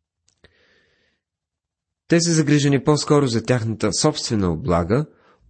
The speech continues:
отколкото за благополучието на народа си. "Елате", казват те, "аз ще донеса вино и ще се опием със спиртно питие, и утре ще бъде като днес. Ден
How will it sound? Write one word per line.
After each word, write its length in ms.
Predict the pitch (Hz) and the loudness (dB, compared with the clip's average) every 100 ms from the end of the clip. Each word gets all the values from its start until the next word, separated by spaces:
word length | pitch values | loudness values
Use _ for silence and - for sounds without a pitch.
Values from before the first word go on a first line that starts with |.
| - | -4
отколкото 600 | 104 - 127 - - 139 | 0 2 0 0 -2 0
за 340 | 120 95 85 - - | 0 0 0 -2 -6
благополучието 1000 | 90 82 - 87 127 135 127 117 113 - _ _ _ | -4 -4 -2 0 2 0 0 0 0 -4 _ _ _
на 380 | 92 92 92 - - | -4 0 0 -2 -4
народа 380 | 90 98 110 73 | 0 2 2 0
си. 320 | - 50 - _ _ _ _ _ _ _ _ _ _ _ - - _ | -6 -8 -16 _ _ _ _ _ _ _ _ _ _ _ -20 -20 _
"Елате", 560 | 110 139 170 113 - - | 2 2 2 -2 -6 -4
казват 460 | 101 98 92 92 | -2 -2 -4 -6
те, 300 | - 101 - _ | -4 -4 -4 _
"аз 200 | 120 147 | -2 0
ще 200 | - 131 | -2 -4
донеса 420 | 107 104 104 - 123 | -2 -2 -2 0 0
вино 380 | 147 135 71 - _ _ _ _ _ - _ _ - | 2 0 -2 -8 _ _ _ _ _ -20 _ _ -4
и 80 | 139 | -2
ще 160 | 165 | 0
се 140 | 147 170 | 2 2
опием 480 | 170 202 202 190 | 2 2 2 2
със 180 | 170 165 | -2 -4
спиртно 500 | - 147 131 123 123 | -2 0 0 0 -4
питие, 500 | 120 120 131 104 78 _ _ _ | -4 -2 0 0 -2 _ _ _
и 120 | - 113 | -2 0
утре 260 | 135 151 | 2 0
ще 200 | 143 135 | 0 -2
бъде 300 | 98 98 104 | 0 0 0
като 240 | 120 127 156 | -2 -2 0
днес. 460 | 135 85 - - _ _ _ _ _ _ _ - | 0 0 -4 -6 _ _ _ _ _ _ _ -8
Ден 380 | 92 139 165 | 0 2 0